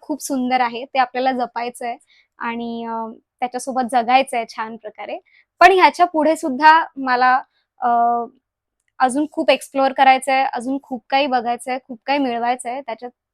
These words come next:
प्रेक्षक आपले आहेतच आपल्या सोबतीला. आणि, अ, बस जे आहे ते जपायचंय आणि अजून पुढे वाटचाल सुरू ठेवायची,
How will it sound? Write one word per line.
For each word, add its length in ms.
प्रेक्षक 360
आपले 220
आहेतच 400
आपल्या 240
सोबतीला. 460
आणि, 420
अ, 220
बस 200
जे 160
आहे 240
ते 140
जपायचंय 580
आणि 360
अजून 360
पुढे 240
वाटचाल 400
सुरू 240
ठेवायची, 440